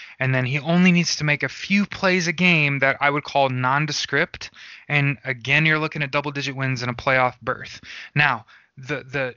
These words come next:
the tippy tip top of what he's capable of, again, his almost direct player comp is, like, a Josh Allen, and, and they did really well.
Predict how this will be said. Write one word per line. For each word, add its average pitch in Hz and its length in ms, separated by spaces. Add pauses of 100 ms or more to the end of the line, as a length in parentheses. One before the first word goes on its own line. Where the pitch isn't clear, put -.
(220)
the 143 80
tippy 190 260
tip 180 160
top 156 240
of 160 80
what 147 120
he's 143 120
capable 147 500
of, 131 180
again, 139 440
his 185 260
almost 220 360
direct 143 420
player 135 300
comp 131 320
is, 123 120
like, 123 140
a 113 60
Josh 110 400
Allen, 175 340
and, 147 180
and 156 140
they 233 100
did 320 220
really 196 320
well. 135 580